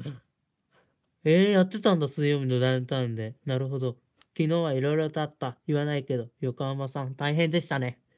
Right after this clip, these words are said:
待機。電線ピーさん。ソースさん、やるよ。ピーくんもついに下ネタ言うようになったか。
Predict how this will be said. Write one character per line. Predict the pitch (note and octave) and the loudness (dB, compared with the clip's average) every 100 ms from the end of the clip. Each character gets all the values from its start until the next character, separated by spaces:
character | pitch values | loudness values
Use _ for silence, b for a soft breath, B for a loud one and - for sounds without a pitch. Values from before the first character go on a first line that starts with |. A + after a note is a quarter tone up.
| _ _ _ _ _ _ | _ _ _ _ _ _
待 | F#3 F3+ | -2 -2
機。 | F3+ F3+ F3 - - _ _ - | -2 -6 -6 -16 -20 _ _ -4
電 | D3 C#3 | -4 -2
線 | C#3 B2+ - | -4 -6 -8
ピ | C3+ | -10
ー | |
さ | - D#3+ | -10 -20
ん。 | |
ソ | - F#3 | -4 -2
ー | D#3 | -2
ス | - | -4
さ | B2 | -8
ん、 | A#2 | -4
や | C3+ B2+ | -2 0
る | C#3+ | 0
よ。 | D3 D3+ _ _ _ _ _ _ _ _ _ _ _ _ _ _ _ _ _ _ _ _ _ b b b b b _ _ _ _ _ _ _ _ _ _ _ _ _ _ _ _ | -2 -4 _ _ _ _ _ _ _ _ _ _ _ _ _ _ _ _ _ _ _ _ _ b b b b b _ _ _ _ _ _ _ _ _ _ _ _ _ _ _ _
ピ | G3 G3+ | -4 -4
ー | F#3+ | -2
く | E3 | -4
ん | C#3+ | -4
も | C3+ | -4
つ | - | -4
い | E3 | -4
に | B2+ | -4
下 | - D#3 | -4 -2
ネ | D#3+ | -2
タ | D#3 | 0
言 | D#3 D#3 | 4 6
う | F3 | 8
よ | |
う | D3 | 6
に | |
な | D3+ | 2
っ | - | 0
た | D3 | -4
か。 | - A#2+ | -4 -10